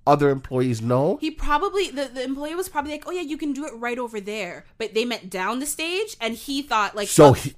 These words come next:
Speaker 1: he, he's wrong. He's wrong.
Speaker 2: 'Cause you're right. They, if they know they're not supposed to have people up there, they, they wouldn't give permission.
Speaker 1: Exactly.
Speaker 2: But it was probably, like, miscommunication. He's guilty of ruining the, the Disney magic. Mickey
Speaker 1: Fair
Speaker 2: Mouse would,
Speaker 1: enough.
Speaker 2: would not be proud.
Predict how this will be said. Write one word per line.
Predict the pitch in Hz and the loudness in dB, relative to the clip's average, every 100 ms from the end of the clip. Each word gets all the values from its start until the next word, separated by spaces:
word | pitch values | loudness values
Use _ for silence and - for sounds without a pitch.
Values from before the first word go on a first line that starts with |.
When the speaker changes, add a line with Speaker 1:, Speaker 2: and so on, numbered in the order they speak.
| - | -10
Speaker 1:
he, | - 151 135 117 - | -2 4 4 2 -2
he's | 110 110 107 | 0 2 4
wrong. | 123 95 73 - _ _ | 4 2 -6 -16 _ _
He's | - 101 95 | -6 -4 2
wrong. | 110 98 | 2 2
Speaker 2:
'Cause | 415 | 0
you're | 415 | 0
right. | 427 208 | 0 0
They, | 254 240 | -2 -6
if | 277 - | -8 -6
they | 294 | -4
know | 285 311 330 | 0 0 0
they're | 277 | -4
not | 285 262 214 _ | -6 -6 -10 _
supposed | - 254 | -12 -8
to | 240 | -8
have | |
people | 226 214 | -8 -8
up | 190 | -8
there, | 185 | -8
they, | 185 175 | -10 -10
they | 180 | -10
wouldn't | 170 139 | -8 -8
give | 147 | -8
permission. | - - - - | -16 -18 -18 0
Speaker 1:
Exactly. | 147 120 120 113 | 2 4 2 0
Speaker 2:
But | |
it | 269 | -2
was | - | -2
probably, | 254 262 | -4 -4
like, | 269 - - _ _ - | -8 -10 -16 _ _ -18
miscommunication. | 208 185 - 170 - 202 - 165 - _ | -14 -14 -16 -20 -20 -20 -20 -20 -20 _
He's | - 349 359 | -6 -6 -4
guilty | 330 330 320 | -6 -6 -6
of | 226 | -8
ruining | 233 226 233 226 | -10 -8 -8 -6
the, | 233 233 | -6 -6
the | 208 | -10
Disney | 190 175 208 | -12 -10 -8
magic. | 233 359 285 - - _ - _ _ - - - | -8 -8 -12 -18 -20 _ -20 _ _ -20 -20 -12
Mickey | 110 113 127 | -10 -10 -6
Speaker 1:
Fair | 123 113 | 0 2
Speaker 2:
Mouse | 123 | 2
would, | 151 | 0
Speaker 1:
enough. | 226 - - | -2 -6 -14
Speaker 2:
would | 220 202 - - | -14 -14 -20 -18
not | 240 220 214 | -14 -14 -14
be | 240 - - | -18 -20 -20
proud. | 240 233 - | -18 -18 -20